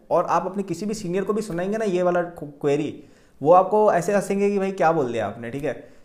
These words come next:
तो basically कई बच्चे ऐसी एक बात करते हैं कि यार हमने तो class eleventh में शुरू किया, am I too late? ठीक है, वो ये नहीं पूछते, "Am I too early?" नहीं, ये भी नहीं पूछते हैं कि स्ट्रेटजी क्या है, कुछ भी नहीं।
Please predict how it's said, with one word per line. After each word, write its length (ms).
तो 60
basically 400
कई 120
बच्चे 240
ऐसी 180
एक 100
बात 220
करते 260
हैं 180
कि 80
यार 460
हमने 200
तो 80
class 220
eleventh 200
में 120
शुरू 180
किया, 220
am 100
I 140
too 240
late? 400
ठीक 140
है, 340
वो 100
ये 120
नहीं 180
पूछते, 320
"Am 160
I 100
too 180
early?" 340
नहीं, 200
ये 160
भी 80
नहीं 140
पूछते 280
हैं 120
कि 100
स्ट्रेटजी 480
क्या 160
है, 140
कुछ 180
भी 100
नहीं। 200